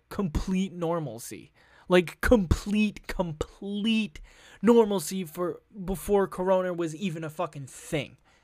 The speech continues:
you know? It's gonna take a little while. We're gonna have to ease into it, you know? It's, it's just not as simple and as quick as people may think it,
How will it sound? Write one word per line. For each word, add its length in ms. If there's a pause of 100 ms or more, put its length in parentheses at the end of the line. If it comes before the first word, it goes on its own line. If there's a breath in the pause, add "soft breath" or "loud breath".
(140 soft breath)
you 160
know? 260
It's 180
gonna 200
take 320
a 60
little 260
while. 380 (460 soft breath)
We're 100
gonna 100
have 120
to 80
ease 520
into 320
it, 200
you 140
know? 300 (1700)
It's, 420
it's 300
just 400
not 380 (1080 soft breath)
as 200
simple 720
and 220
as 720 (320)
quick 320
as 180
people 400
may 220
think 380
it, 200